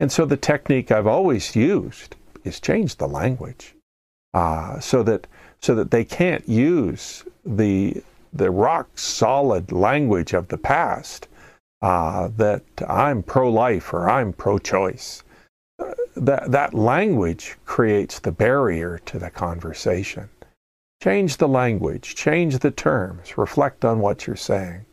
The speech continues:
Those are the ways that we can begin to build a conversation,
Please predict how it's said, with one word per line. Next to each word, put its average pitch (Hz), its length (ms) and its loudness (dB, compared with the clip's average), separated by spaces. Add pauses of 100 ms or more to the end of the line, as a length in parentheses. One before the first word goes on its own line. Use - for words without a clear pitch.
(500)
Those 180 320 2
are 143 40 2
the 117 120 4
ways 87 580 0
that - 220 -2
we 110 160 2
can 95 300 -4
begin 113 480 0
to 110 120 -8
build 101 340 2
a 92 60 -2
conversation, 90 1000 -2